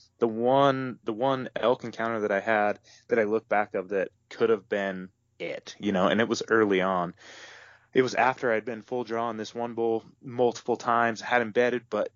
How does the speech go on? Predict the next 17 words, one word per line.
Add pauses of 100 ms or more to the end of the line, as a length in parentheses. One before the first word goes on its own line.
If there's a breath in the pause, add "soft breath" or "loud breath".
(220)
the
next
day (260)
I
was
kinda
antsy
'cause,
uh,
you
know,
in
the
moment
I
was
like,